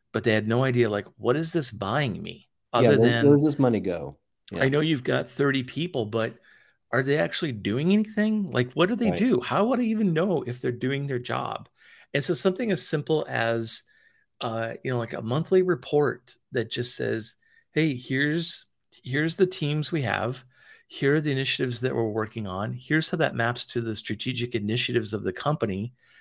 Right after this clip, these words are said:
Speaker 1: And here's, uh, like, uh, here's some pictures of some of the work that we're doing." Sometimes that's pictures of,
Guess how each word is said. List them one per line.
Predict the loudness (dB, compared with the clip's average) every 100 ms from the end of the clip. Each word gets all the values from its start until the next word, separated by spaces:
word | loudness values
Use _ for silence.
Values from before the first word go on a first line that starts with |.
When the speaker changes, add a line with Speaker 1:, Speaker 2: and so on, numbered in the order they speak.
| _ _ 2
Speaker 1:
And | 4 4 2
here's, | -4 4 4 4 0 -4 _ -20
uh, | -6 2
like, | 2 2
uh, | -4
here's | -2 4 6 6
some | 2 2 0 -6 -20 -20 _ _
pictures | -4 0 2 2 2
of | 2
some | 4
of | 4
the | 4
work | 4 2
that | -4
we're | -2
doing." | 0 0 0
Sometimes | -2 -2 -2 -4 -4
that's | -6
pictures | -6 -8 -6 -6 -4
of, | -4 -4